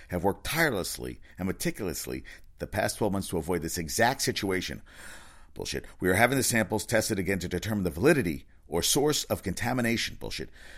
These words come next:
"John is crushed by this news." Of course he is. "And we are doing whatever we can as a team,"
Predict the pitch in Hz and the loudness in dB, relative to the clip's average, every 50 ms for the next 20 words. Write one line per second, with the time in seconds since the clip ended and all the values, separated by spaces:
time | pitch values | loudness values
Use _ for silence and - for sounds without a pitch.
0 | - - - 113 113 120 131 120 - - - 156 156 151 - - - 95 87 76 | -10 0 4 6 6 6 6 4 0 2 6 6 6 6 6 4 4 4 4 2
1 | 71 - 76 80 82 - - - - - - - - - - - - - - - | 0 -4 -4 -4 -4 -6 -8 -12 -10 -10 -8 -8 -8 -8 -10 -12 -14 -16 -12 -6
2 | - 90 95 95 95 92 - 123 131 123 107 101 98 - 123 139 143 139 151 131 | -2 0 2 2 2 4 4 4 4 6 4 4 4 6 6 6 6 6 4 2
3 | 123 110 - 117 110 107 101 92 95 - - 110 104 87 76 73 | 2 2 0 0 0 2 0 0 -4 -4 -2 0 0 0 -2 -4